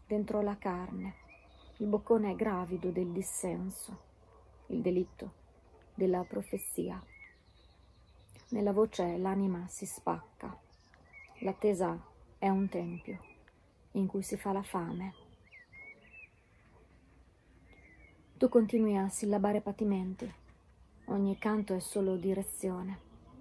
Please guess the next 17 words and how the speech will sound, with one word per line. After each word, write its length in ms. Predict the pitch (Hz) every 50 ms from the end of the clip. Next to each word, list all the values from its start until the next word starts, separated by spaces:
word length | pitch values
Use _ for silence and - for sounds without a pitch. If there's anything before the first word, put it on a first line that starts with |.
| - - - -
Il 100 | - 220
fallimento 580 | 196 - 247 233 240 240 247 269 277 269 - 202
è 80 | 180
questo 500 | - - 196 185 - - - 202 190 - 135
tuo 320 | - 247 226 196 185 196
sapere 500 | 196 - 202 190 - - 226 220 208 202
sempre. 760 | 202 - - - 196 180 175 175 180 - - - 190 190 - - - - - - - - - -
Strade 400 | - - 220 202 202 196 190 196
chiuse 580 | - - - 220 220 220 220 196 180 185 180 175
e 60 | 180
ventre 600 | 175 202 208 208 208 - - - - 190 - - - - -
sull'abisso. 880 | - - - 220 202 202 196 190 185 170 170 - - - - 214 190 - - - - - - - - - - - - - - - -
Eppure 520 | - - - - 220 214 202 180 170 151 - - - - -
dovresti 420 | - 185 170 - 190 - - - 190
sentirla 640 | - - 190 180 185 - - 185 185 170 180 175 170
la 120 | 175 175
pienezza, 640 | - - 185 180 175 175 175 - - - - - 185